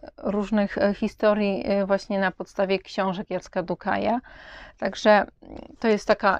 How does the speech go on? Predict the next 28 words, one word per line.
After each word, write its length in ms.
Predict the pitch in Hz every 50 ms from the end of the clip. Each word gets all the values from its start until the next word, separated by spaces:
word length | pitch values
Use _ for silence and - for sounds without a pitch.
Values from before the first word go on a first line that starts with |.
| - -
jedna, 600 | 208 214 233 214 202 208 208 208 208 202 - - -
e, 320 | 226 202 214 220 214 214
jedna 320 | 208 208 208 214 220 196 196
książka, 680 | - - 202 196 190 - - - 190 190 180 185 180 -
e, 320 | - - - - 196 214 -
którą, 520 | - - - 196 196 196 190 190 196 -
e, 240 | 202 190 214 208 202
wtedy 360 | - - - 196 214 196 190 - - - - - - _ _ -
zdobyłam, 640 | - 180 - 220 202 214 220 214 214 202 196 185 185
bo 240 | 214 247 269 - - _
zainteresowało 1040 | - 226 202 247 240 247 247 233 - 226 208 214 - - 214 185 220 202 202 202 196
mnie 300 | 196 196 190 190 190 190
to, 340 | 185 - 214 202 202 202 - -
jak, 360 | 202 202 202 196 - - -
e, 280 | 202 190 190 - -
o 120 | - 233 214
niej 180 | 214 208 202
opowiadali 840 | - 202 - - 202 196 208 202 185 226 220 214 214 208 - - 214 196
i 80 | 196 - _ _ _ _ _ _
sama 260 | - - 214 214 220
jestem 260 | 220 - - 214 208
ciekawa, 420 | - - 196 - 208 190 202 196 196
czy 140 | - - 196
rzeczywiście 640 | 196 - - 202 190 196 185 - - - 220 196 - -
<laughs> 80 | -
jest 320 | 220 208 - - _ _ _ - - - - - - - -
tam 240 | 214 208 196 185 - - - _ _ _ _ _ _
tyle 360 | 247 240 226 226 214 190 180